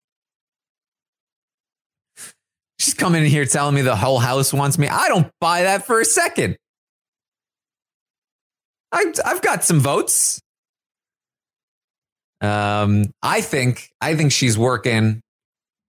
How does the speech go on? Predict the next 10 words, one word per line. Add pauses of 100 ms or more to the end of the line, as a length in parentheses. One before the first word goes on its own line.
(140)
with
Amira.
I (800)
think
there's
an
official
alliance
happening
there.